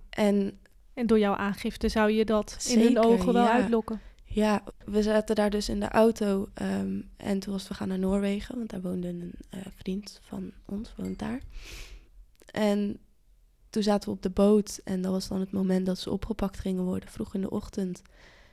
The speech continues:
Speaker 1: En, eh,
Speaker 2: Die zijn van hun bed gelicht?
Speaker 1: Ja, die zijn heel vroeg zijn ze van hun bed gelicht. Eh, met flink geweld heb ik achteraf ook gehoord. <laughs> Ehm,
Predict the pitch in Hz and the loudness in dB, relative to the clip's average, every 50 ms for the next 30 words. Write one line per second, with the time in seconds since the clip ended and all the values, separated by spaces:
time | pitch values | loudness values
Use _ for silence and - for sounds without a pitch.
0 | _ _ _ - - - 190 190 190 185 185 185 185 202 - - 208 185 196 202 | _ _ _ -16 -8 -4 -4 -4 -2 -4 -6 -6 -8 -10 -12 -10 -8 -8 -6 -6
1 | 196 208 220 233 226 - 226 220 208 214 220 220 214 202 214 208 - - - 214 | -8 -6 -4 -4 -2 0 0 0 2 2 2 2 4 4 2 0 0 -2 -2 -2
2 | 208 202 202 - - - - - 208 208 208 202 - - - - - - - 208 | -2 -2 -4 -8 -14 -10 -4 0 2 2 2 2 -2 -6 -14 -14 -12 -10 -8 -4
3 | 196 190 196 202 202 - 208 202 - - - 202 190 196 - - 208 190 190 190 | -2 0 0 0 -2 -2 -6 -8 -8 -10 -10 -8 -8 -8 -8 -8 -6 -6 -4 -2
4 | 196 196 190 - - 202 190 185 190 - - - - - 180 175 185 180 180 180 | -2 -4 -4 -6 -8 -6 -6 -6 -8 -10 -16 -20 -14 -10 -10 -10 -8 -8 -8 -10
5 | - - - 202 196 190 - 196 185 185 185 185 185 - 196 190 - - 190 - | -10 -6 -4 -4 -4 -2 -4 -6 -4 -4 -4 -4 -6 -6 -10 -10 -8 -8 -10 -10
6 | - 208 202 190 185 190 185 - - - 175 180 180 196 233 - - - - - | -10 -8 -8 -6 -6 -6 -8 -8 -8 -8 -6 -6 -6 -6 -6 -6 -6 -4 -4 -4
7 | - 196 - - - - - - - - - - - - - _ - - - - | -4 -4 -4 -8 -14 -20 -20 -18 -18 -18 -20 -20 -20 -20 -20 _ -20 -20 -20 -20
8 | - - _ _ _ - 196 196 196 196 190 190 190 | -20 -20 _ _ _ -8 -4 -2 -2 -2 -2 -2 -4